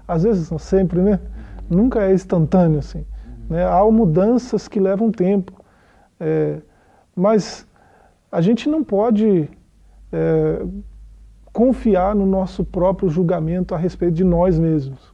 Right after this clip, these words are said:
Speaker 1: porque a gente, a tendência é, é, criticar, né, é, julgar o outro, condenar, emitir juízo, né,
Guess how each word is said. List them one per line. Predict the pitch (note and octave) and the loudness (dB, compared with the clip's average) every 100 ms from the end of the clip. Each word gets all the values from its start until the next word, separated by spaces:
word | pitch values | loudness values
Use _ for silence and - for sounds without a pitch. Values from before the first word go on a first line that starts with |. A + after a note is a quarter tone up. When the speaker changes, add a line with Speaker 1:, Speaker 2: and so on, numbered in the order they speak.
| - | -12
Speaker 1:
porque | F3 - F3 | -10 -4 -2
a | D#3+ | 0
gente, | F#3 F#3+ G#3 | 0 0 -2
a | F#3 | -2
tendência | D#3+ F#3+ E3+ G3 A3+ A3+ A3 | -2 0 2 2 2 0 -2
é, | F3 E3+ F#3+ F#3 - - - - - - - | -2 -2 -4 -6 -16 -20 -20 -18 -16 -12 -2
é, | D#3 D#3 D3+ D3 C#3 - _ _ _ _ _ _ _ _ - - | 0 2 0 -4 -8 -18 _ _ _ _ _ _ _ _ -20 -10
criticar, | - F#3 E3+ D3+ D#3 F3+ A3+ A3 F#3 F3 E3 E3 G3+ | 0 0 0 -6 -2 2 2 2 2 0 -2 -4 -4
né, | F#3 F#3+ | 0 0
é, | F#3+ F#3+ F#3+ F3+ E3 E3 - _ _ _ _ _ _ _ _ _ _ _ _ _ _ _ - | 0 0 0 0 -2 -8 -20 _ _ _ _ _ _ _ _ _ _ _ _ _ _ _ 0
julgar | F#3 A3 G3 A#3+ | 4 6 6 4
o | A#3+ | 6
outro, | F#3+ A3 A3+ F#3+ | 6 6 4 -4
condenar, | - G#3+ G3 D#3 F3+ B3+ A3+ | 0 2 2 2 0 2 4
emitir | G3+ G3 - A3 F#3+ | 4 2 2 0 2
juízo, | F#3 F3+ B3 G3 G3+ | 4 4 4 4 2
né, | F#3 A3+ G3+ | 0 0 -4